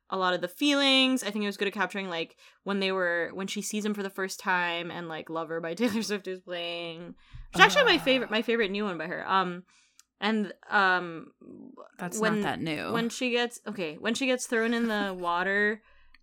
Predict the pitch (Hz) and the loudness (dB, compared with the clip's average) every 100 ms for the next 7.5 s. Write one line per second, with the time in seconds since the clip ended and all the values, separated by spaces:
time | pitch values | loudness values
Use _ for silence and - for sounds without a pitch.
0 | _ - 190 180 170 160 - _ - - | _ -2 0 -2 -4 -10 -14 _ -12 -6
1 | 214 196 - 202 190 196 185 165 165 175 | -4 -4 -4 -6 -4 -4 -4 -4 -4 -4
2 | 208 - - - _ _ _ - 190 190 | -6 -12 -14 -16 _ _ _ -12 -8 -6
3 | 180 170 160 156 160 175 175 - - 180 | -6 -6 -6 -6 -6 -6 -6 -8 -8 -8
4 | 160 160 185 175 160 240 294 311 302 262 | -8 -8 -8 -10 -2 4 6 6 6 6
5 | 254 247 240 - - _ - 233 247 226 | 4 2 2 -4 -20 _ 0 2 2 0
6 | 208 214 226 214 190 180 - 220 208 170 | 0 0 -2 -4 -8 -8 -4 -4 -4 -6
7 | - 185 180 - | -6 -6 -6 -12